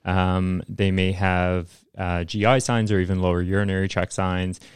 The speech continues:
They may seem a little off after a meal to an owner, um, or just acting abnormally. So the, in the small breed dogs, we're thinking more of congenital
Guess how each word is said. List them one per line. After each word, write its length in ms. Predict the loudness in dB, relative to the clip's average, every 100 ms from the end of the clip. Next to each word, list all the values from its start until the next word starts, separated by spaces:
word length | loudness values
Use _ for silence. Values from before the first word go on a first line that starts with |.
| -20 _
They 440 | 2 4 4 2 0
may 200 | 2 2
seem 220 | 2 0 0
a 40 |
little 260 | -2 -4 -2
off 420 | 2 4 4 4
after 360 | 0 -2 -2 -2
a 40 |
meal 380 | -2 -2 -2 -4
to 240 | -4 -2
an 100 | -2 -2
owner, 540 | -2 0 -2 -2 -4 _ _ _
um, 680 | 0 2 2 2 0 -2 -4
or 140 | -4 -4
just 260 | -4 -4 -8 -2
acting 420 | -2 -2 -4 -2
abnormally. 580 | -2 -2 -2 -2 -2 -4
So 320 | -2 -2 -2 -10 _ _ -2
the, 380 | 2 4 2 0
in 520 | 0 0 0 -4 -2
the 140 | 0 0
small 320 | 2 4 4
breed 240 | 2 2
dogs, 380 | 2 2 2 -2
we're 260 | -2 0 0
thinking 420 | -2 -2 -2 -2
more 460 | -2 -2 -4 -4 -4
of 480 | 0 2 2 -2
congenital 880 | -4 -2 2 0 0 -2 -2 -4 -6